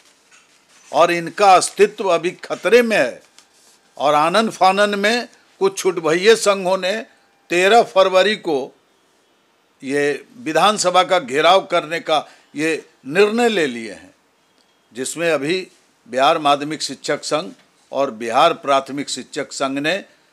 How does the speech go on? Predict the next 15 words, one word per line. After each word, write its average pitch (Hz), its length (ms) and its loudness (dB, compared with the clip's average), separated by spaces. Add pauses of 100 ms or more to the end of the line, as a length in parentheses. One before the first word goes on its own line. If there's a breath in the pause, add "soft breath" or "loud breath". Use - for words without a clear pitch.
(140 soft breath)
अपना 139 360 -2
निर्णय 139 420 -4
नहीं 156 260 -2
दिया 147 300 -2
है। 117 240 -4 (220 soft breath)
और 196 480 4 (440)
बिना 185 260 0
आंदोलन 190 880 0
के 110 160 -10 (1300)
यह 147 160 0
सरकार 160 580 2
मानने 151 400 -2
वाली 143 300 0
नहीं 135 220 -4
है, 180 380 -2